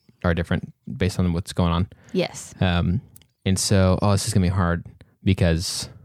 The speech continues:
Speaker 1: we started talking about a lot of other things since we actually finished the
Speaker 2: <laughs>
Speaker 1: chemistry part. Um, delicious things. Okay. So in an oven, so to speak, or some other thing where something's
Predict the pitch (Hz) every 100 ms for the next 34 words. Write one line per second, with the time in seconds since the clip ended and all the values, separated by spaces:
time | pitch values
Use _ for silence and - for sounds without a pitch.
0 | - _ _ _ _ _ 107 98 90 87
1 | 85 90 85 82 85 85 82 - 78 -
2 | 82 - - - - 247 240 220 208 190
3 | 107 240 98 87 98 - 85 101 - -
4 | - - 95 87 85 82 - _ _ -
5 | - _ - 92 87 90 - 82 - 98
6 | 95 - - - - _ _ _ _ _
7 | _ _ _ _ _ _ _ - - 113
8 | - 95 95 92 90 _ _ _ _ 98
9 | 98 90 87 80 - - 85 - - 87
10 | 90 - 92 87 87 87 - - 92 85
11 | 87 - 92 85 -